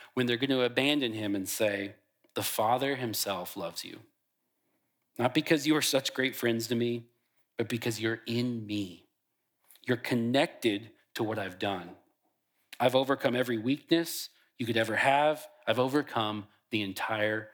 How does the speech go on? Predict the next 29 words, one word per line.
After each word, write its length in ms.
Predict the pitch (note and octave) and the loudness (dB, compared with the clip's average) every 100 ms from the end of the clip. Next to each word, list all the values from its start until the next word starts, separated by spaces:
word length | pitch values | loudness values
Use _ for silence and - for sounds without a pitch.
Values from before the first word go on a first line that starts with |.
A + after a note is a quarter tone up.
| _ | _
world. 420 | G#2 G2+ G2 F2+ F2 - _ _ _ _ _ _ _ _ _ _ _ _ _ _ _ _ _ - - | -6 -4 -2 -4 -6 -16 _ _ _ _ _ _ _ _ _ _ _ _ _ _ _ _ _ -14 0
And 100 | B2 | 2
that's 160 | C3 | 4
why 140 | D3 B2 | 4 4
he 60 | |
says 280 | - B2 A2 | 4 2 2
in 60 | G#2 | -2
the 80 | |
next 280 | G#2 A2 - | 0 0 0
part 160 | - G#2 | 0 0
of 60 | |
the 80 | G2+ | -2
verse, 360 | F#2+ G2+ F#2+ - | -2 -2 -2 -4
he 60 | |
says, 340 | G2+ - G2+ - _ | -2 -2 -4 -8 _
"In 240 | C3+ D3 F#3 | 0 2 2
the 100 | E3+ | 2
world 280 | C3+ B2+ B2 _ | 2 0 -2 _
you 80 | G#2+ | -4
will 80 | G#2 | 0
have 280 | A2+ A2+ A2+ | 4 2 2
tribulation. 840 | - A#2 A2 G2+ F#2+ - F#2+ - - _ _ _ _ _ _ _ _ - | 0 0 0 -2 -2 -4 -4 -8 -16 _ _ _ _ _ _ _ _ -4
Take 240 | - B2 | 0 0
heart, 380 | - B2 A2+ F#2 - - - _ - - | 2 4 4 0 -8 -20 -20 _ -8 2
I 260 | B2+ C3+ | 4 6
have 240 | C3+ A2+ F#2+ | 4 0 -2
overcome 500 | A2 A2 A2 A2+ G2 | 0 0 -2 -2 -2
the 100 | F#2+ | -2
world." 360 | F#2+ F#2 F2 | -6 -6 -8